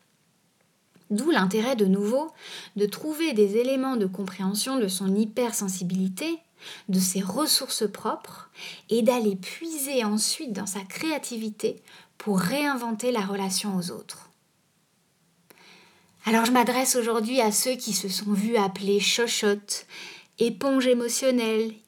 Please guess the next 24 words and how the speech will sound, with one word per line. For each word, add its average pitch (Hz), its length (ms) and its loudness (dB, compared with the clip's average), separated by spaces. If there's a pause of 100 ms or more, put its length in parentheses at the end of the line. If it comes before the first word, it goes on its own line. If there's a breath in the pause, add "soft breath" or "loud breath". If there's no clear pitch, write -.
hystériques, 220 920 2 (520 loud breath)
décalées 247 680 4
de 220 100 4
tous 262 240 -2
bords. 214 540 2 (680 loud breath)
Vous 214 200 2
qui 269 200 0
êtes 233 240 2
plein 240 320 2
de 220 120 4
trop, 214 420 0 (520)
prenez 277 340 0
soin 269 240 -2
de 262 80 2
vous 269 300 -6 (360)
afin 196 320 -2
d'éviter 208 380 4
le 208 80 2
trop-plein. 208 540 0 (920)
Et 190 120 0
enfin, 269 400 -2 (420 soft breath)
cultivez 269 580 0
votre 214 260 0
intuition 196 560 -2